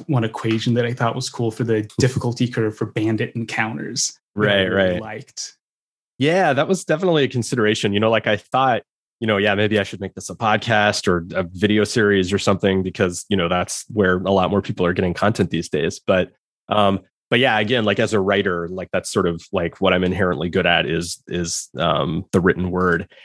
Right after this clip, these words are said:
Speaker 2: And yeah, the, the chance to be able to do things like, "Let's look at some source code. Let's, um,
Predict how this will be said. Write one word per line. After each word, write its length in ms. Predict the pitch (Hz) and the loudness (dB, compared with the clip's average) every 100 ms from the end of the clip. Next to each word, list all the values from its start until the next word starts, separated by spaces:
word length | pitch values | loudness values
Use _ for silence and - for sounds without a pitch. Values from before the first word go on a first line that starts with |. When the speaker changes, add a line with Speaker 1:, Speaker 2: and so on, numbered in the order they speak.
| - | -4
Speaker 2:
And 160 | 107 104 | 0 2
yeah, 340 | 104 101 85 80 | 4 2 0 0
the, 180 | 92 98 | -2 0
the 120 | 123 | -4
chance 400 | - 113 98 - | 0 0 0 -2
to 80 | 87 | -2
be 100 | 95 | 0
able 140 | 92 | 0
to 60 | 90 | 0
do 120 | 92 | -2
things 240 | - 90 | -2 -6
like, 160 | 90 82 | -6 -2
"Let's 160 | 98 - | -2 0
look 140 | - | -2
at 80 | 87 | -2
some 140 | 90 | -4
source 300 | - 101 - | 0 0 0
code. 460 | - 92 87 87 82 | 0 0 2 0 0
Let's, 440 | 87 85 - - | -2 -2 -6 -6
um, 380 | 90 85 80 82 | -4 -2 -2 -4